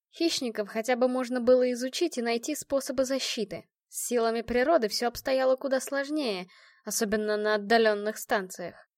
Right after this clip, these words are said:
Даже самые слабые бури были опасны тем, что налетали неожиданно, порой заставали людей в пути, далеко от любых убежищ, да ещё и приносили с собой безмолвие.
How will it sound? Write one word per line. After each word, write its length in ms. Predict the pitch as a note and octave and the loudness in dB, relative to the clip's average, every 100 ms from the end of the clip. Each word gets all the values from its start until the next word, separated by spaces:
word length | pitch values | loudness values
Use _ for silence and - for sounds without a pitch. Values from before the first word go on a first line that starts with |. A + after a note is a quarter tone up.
| _ _ | _ _
Даже 320 | A#3 A#3 A3+ | -2 0 0
самые 380 | B3 B3+ B3 B3 | 0 0 2 0
слабые 440 | B3 C4 A#3 A3 A3 | 2 4 4 4 2
бури 300 | B3+ C#4+ A3 | 2 2 4
были 240 | A3 A3+ | 4 4
опасны 480 | A3+ A3 A#3 - A3+ | 2 2 -2 -2 -4
тем, 240 | A#3+ A#3 | -2 -2
что 160 | A3 B3 | -4 -2
налетали 460 | A#3 A#3 A#3 B3 | 0 0 2 0
неожиданно, 760 | A#3+ A#3+ A#3+ B3+ C#4 A3 F#3+ F3+ - - _ | 0 -2 0 0 2 0 -2 -10 -18 -20 _
порой 300 | A#3+ A#3 B3 | 2 6 6
заставали 500 | B3 - B3 B3 B3 | 2 0 4 4 4
людей 320 | A#3+ A#3 B3 | 4 4 2
в 60 | B3 | 0
пути, 400 | C4 B3 C4+ C4+ - | -4 -2 -4 -4 -6
далеко 380 | G#3 A3+ A3+ C#4 | 2 4 6 4
от 140 | C4+ | 4
любых 320 | C4+ A#3+ C4 | 2 2 0
убежищ, 560 | C#4 B3 C#4 F3+ - - _ _ _ | 0 2 2 2 -10 -14 _ _ _
да 160 | G3+ G#3 | -2 0
ещё 260 | G#3 - | 0 2
и 60 | G#3 | 0
приносили 560 | G3+ G#3 G#3 G3+ G#3 G#3 | 0 -2 -2 -4 -4 -4
с 140 | - | -4
собой 560 | G#3+ G3 G#3 G3+ G3+ _ - | -4 0 0 -2 -6 _ -10
безмолвие. 920 | G#3 G#3 A3+ A#3 G3+ F3+ F3 F3 | -4 -2 -2 -2 -2 -4 -8 -12